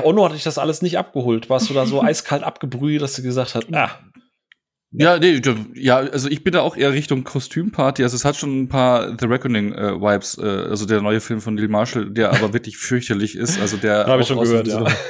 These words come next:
Speaker 1: <laughs>
Speaker 3: Ja, also, äh, ich hab ja, glaub ich, was hatte ich geschrieben, irgendwie so wie drei Wettertaft irgendwie, äh, was weiß ich, du bist gerade irgendwo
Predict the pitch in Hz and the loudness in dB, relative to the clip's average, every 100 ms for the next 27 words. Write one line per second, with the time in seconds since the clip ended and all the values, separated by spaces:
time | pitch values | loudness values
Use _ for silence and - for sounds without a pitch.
0 | - - 170 - 151 123 127 127 127 131 | -8 -6 -8 -8 -2 2 4 4 4 2
1 | 120 113 123 131 131 123 117 131 131 120 | 0 -2 -2 0 0 -2 -2 -6 -6 -8
2 | - 117 123 117 117 117 113 113 - 113 | -10 -8 -8 -6 -6 -4 -4 -6 -4 -4
3 | 107 107 110 - 101 - - 104 101 98 | -4 -4 -8 -10 -12 -12 -14 -12 -8 -4
4 | 104 101 90 101 98 95 - _ _ 113 | -2 -2 0 0 0 -2 -12 _ _ -2
5 | 175 120 156 - 156 160 - 156 120 127 | 0 2 0 0 0 0 0 0 0 0
6 | 131 127 | 2 2